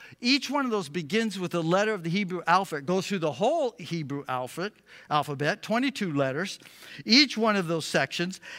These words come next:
and every single word begins with one, with the same letter of the alphabet in the first eight, in the eight verses, and eight verses, and eight verses, and eight verses.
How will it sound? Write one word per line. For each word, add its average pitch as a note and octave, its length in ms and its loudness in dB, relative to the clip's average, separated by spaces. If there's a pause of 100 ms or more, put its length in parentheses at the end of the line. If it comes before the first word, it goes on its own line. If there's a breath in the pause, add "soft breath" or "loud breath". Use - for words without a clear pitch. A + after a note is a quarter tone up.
and F#3+ 200 4
every B3 320 4
single A#3 340 2
word A3+ 280 2
begins F#3 800 0 (320 loud breath)
with F#3 320 2
one, F#3+ 400 -2
with F3 200 0
the F3+ 80 0
same A3 420 4
letter G#3 300 6
of F3 180 2
the F#3 100 2
alphabet E3+ 580 4
in E3 120 -2
the D#3 80 -4
first G3+ 340 -2
eight, F#3+ 220 2
in F3+ 180 -2
the F#3 160 0
eight F#3 160 2
verses, G3+ 480 -2
and D#3+ 140 -2
eight F#3 160 0
verses, F#3 420 -6
and F3+ 100 -2
eight F#3 180 0
verses, F3 380 -6
and F3+ 120 -4
eight F3+ 140 -2
verses. F#3+ 340 -6